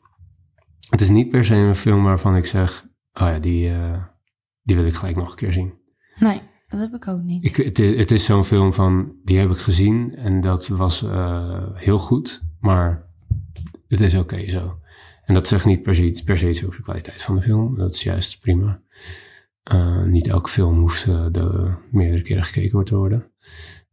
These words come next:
Speaker 1: Eh, maar dat, dat is wel deze film. Ehm,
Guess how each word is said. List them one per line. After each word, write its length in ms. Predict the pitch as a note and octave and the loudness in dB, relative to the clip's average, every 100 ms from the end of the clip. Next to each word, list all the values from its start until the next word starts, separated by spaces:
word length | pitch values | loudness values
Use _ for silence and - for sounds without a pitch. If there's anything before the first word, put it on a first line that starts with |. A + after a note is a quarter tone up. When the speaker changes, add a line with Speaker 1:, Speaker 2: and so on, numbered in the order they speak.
| _ - | _ 0
Speaker 1:
Eh, 340 | F#2 F2+ G2 - _ _ _ _ _ _ _ _ _ _ _ _ _ _ _ _ _ _ _ - | 0 2 -2 -6 _ _ _ _ _ _ _ _ _ _ _ _ _ _ _ _ _ _ _ -2
maar 220 | A2 F2+ | 0 2
dat, 240 | F2 - - | 0 -4 -4
dat 140 | F#2 | 0
is 100 | E2+ | 2
wel 300 | F2 E2+ F#2 F#2 - - - - - - | 0 -2 -6 -10 -14 -16 -16 -20 -20 -8
deze 240 | G#2+ F2+ | -4 -4
film. 380 | - F#2+ G2 - _ - - - - | -6 -8 -8 -12 _ -20 -20 -8 0
Ehm, 600 | A#2+ A2 G#2+ G#2+ G#2+ | 4 4 4 2 2